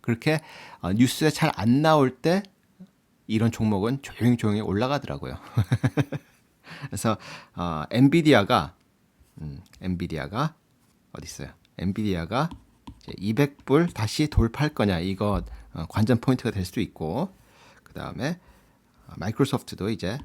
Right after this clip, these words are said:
어, 삼백 불 돌-, 돌파할 것인가, 어, 이것도 관전 포인트가 될 것 같아요. 그쵸? 돌파했다가도 빠지고 뭐 그러겠죠.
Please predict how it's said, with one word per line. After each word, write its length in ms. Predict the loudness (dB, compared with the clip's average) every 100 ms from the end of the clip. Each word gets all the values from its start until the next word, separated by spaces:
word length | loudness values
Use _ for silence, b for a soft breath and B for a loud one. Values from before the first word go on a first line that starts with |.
| -16
어, 160 | -20 -18
삼백 480 | -12 -2 0 0 0
불 180 | 0 -2
돌-, 260 | 0 -2 0
돌파할 400 | -2 -2 -2 -2
것인가, 540 | -2 -2 -2 -4 -14 _ _ -18
어, 140 | -14 -12
이것도 320 | -10 -10 -10
관전 300 | -4 -2 -2
포인트가 360 | -4 -6 -6 -8
될 180 | -8
것 120 | -6 -6
같아요. 380 | -6 -10 -12 -12
그쵸? 240 | -16 -16 b b b
돌파했다가도 680 | -2 2 2 4 4 2
빠지고 400 | 0 2 2 0
뭐 120 | -2 -4
그러겠죠. 520 | -2 -2 -4 -6